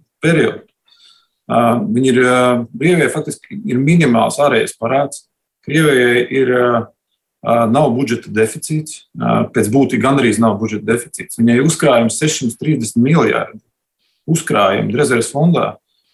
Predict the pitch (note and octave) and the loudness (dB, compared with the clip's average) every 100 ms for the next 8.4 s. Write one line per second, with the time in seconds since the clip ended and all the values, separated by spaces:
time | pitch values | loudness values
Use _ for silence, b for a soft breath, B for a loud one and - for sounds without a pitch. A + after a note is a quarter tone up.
0 | _ D3 C#3+ B2 A#2+ A#2 C3 B2+ A2+ - | _ 0 2 2 0 -4 -4 -2 -4 -2
1 | A#2 D3+ D3 A#2 B2 B2+ A2 C3+ - - | 0 0 0 2 2 2 2 2 2 0
2 | - - - B2 A#2+ A#2+ - C3+ D#3 B2+ | -4 -6 -8 -2 0 -2 -4 0 0 2
3 | A2+ - B2 - D#3 D#3 A#2+ G#2 A#2 A#2+ | 0 0 -2 -2 -4 -2 -4 0 0 0
4 | B2+ D3+ A#2+ - _ _ _ _ - C3+ | 0 0 0 -4 _ _ _ _ -10 -6
5 | D3 C#3 C3 B2+ A#2 D3 C#3 A#2 A2+ A2+ | -6 -2 0 2 2 2 2 2 0 -4
6 | G2+ C3 C#3 - _ _ _ _ _ _ | -4 -2 -2 -4 _ _ _ _ _ _
7 | _ - C3+ A#2 B2+ A2+ B2 A2+ - A#2 | _ -10 -6 -4 -4 -4 -4 -4 -2 0
8 | B2 - - | 0 -2 -10